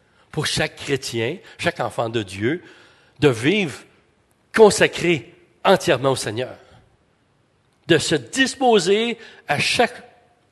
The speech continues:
chaque jour, chaque moment de sa vie au Seigneur. C'est pas quelque chose d'extraordinaire que le Seigneur demande. Mais lorsqu'on agit, ou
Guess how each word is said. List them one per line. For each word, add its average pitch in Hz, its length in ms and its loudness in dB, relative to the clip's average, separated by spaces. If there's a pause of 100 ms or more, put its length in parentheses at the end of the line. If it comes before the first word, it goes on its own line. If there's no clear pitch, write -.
(140)
chaque 180 340 -4
jour, 202 260 2
chaque - 300 -8
moment 160 240 0
de 156 60 -4
sa 151 180 -4
vie 165 240 -8 (400)
au 180 120 0
Seigneur. 175 540 -2 (2750)
C'est - 180 -6
pas 233 120 4
quelque 180 300 2
chose 214 180 4
d'extraordinaire 165 1000 -4 (360)
que - 80 -8
le 123 80 -2
Seigneur 131 260 -4
demande. 113 380 -8 (1800)
Mais 127 120 2
lorsqu'on 185 560 4
agit, 170 500 2
ou 139 140 -4